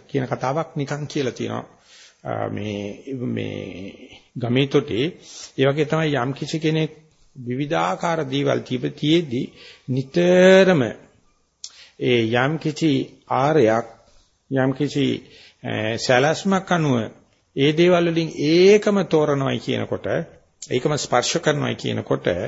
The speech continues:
ඉතින් පේන්න තියෙන මේ පුද්ගලයා දැන හෝ නොදැන එයා මෙහෙවීමක් තියෙනවා. අ, විවිධාකාර විචල්්‍ය සාධක මැදින් සමහර දේවල් වලට ඇලී බැඳී යන ගතියක්.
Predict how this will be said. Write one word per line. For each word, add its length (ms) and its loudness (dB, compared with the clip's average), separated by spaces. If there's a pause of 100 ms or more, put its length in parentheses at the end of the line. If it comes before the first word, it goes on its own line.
(300)
ඉතින් 220 -2
පේන්න 300 0
තියෙන 160 -2
මේ 140 0
පුද්ගලයා 400 -2
දැන 300 2
හෝ 220 0
නොදැන 340 -2
එයා 680 -6
මෙහෙවීමක් 760 2
තියෙනවා. 420 -4 (720)
අ, 100 -8 (180)
විවිධාකාර 800 0
විචල්්‍ය 380 -2
සාධක 400 -2
මැදින් 380 -4 (560)
සමහර 480 0
දේවල් 360 0
වලට 240 -2 (580)
ඇලී 260 2
බැඳී 340 0
යන 180 -2
ගතියක්. 360 -6